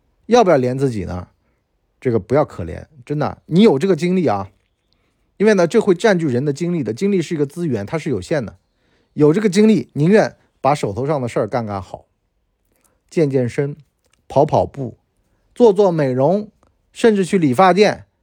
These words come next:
理一个这个精神的头发，或者说呢，就去理发店按按摩，是吧？吹一吹发型，外观好看，也比在那儿自怜的，就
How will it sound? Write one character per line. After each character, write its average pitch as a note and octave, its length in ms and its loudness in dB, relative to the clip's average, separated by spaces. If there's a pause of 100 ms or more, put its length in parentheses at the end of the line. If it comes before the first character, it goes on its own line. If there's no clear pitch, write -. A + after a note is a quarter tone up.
(360)
理 C3+ 260 0
一 E3+ 80 4
个 F3+ 280 2 (340)
这 D#3+ 120 -2
个 D#3 80 0
精 A3 240 -2
神 F3+ 120 0
的 C3+ 100 -4
头 A#2+ 200 -4
发， C#3 280 -4 (380)
或 D4 260 4
者 D3 120 -4
说 G3+ 200 0
呢， E3+ 260 0 (240)
就 A#3+ 140 -2
去 G#3 120 0
理 D3 140 0
发 F3+ 140 4
店 F3 160 2
按 F#3 140 -2
按 D#3+ 140 0
摩， C#3+ 340 -4 (260)
是 - 100 -6
吧？ C#3 260 2 (140)
吹 G3+ 220 4
一 - 20 0
吹 G3 180 4
发 G3 180 0
型， D3 260 -2 (360)
外 G#3 180 4
观 G3+ 180 4
好 A#2 120 -2
看， A#2+ 280 -4 (160)
也 D#3+ 160 4
比 E3+ 140 -2
在 C#3+ 120 -4
那 C3+ 80 -4
儿 A#2+ 80 -6
自 B2 140 -10
怜 A2+ 120 -6
的， A2 160 -10 (320)
就 A#3+ 220 0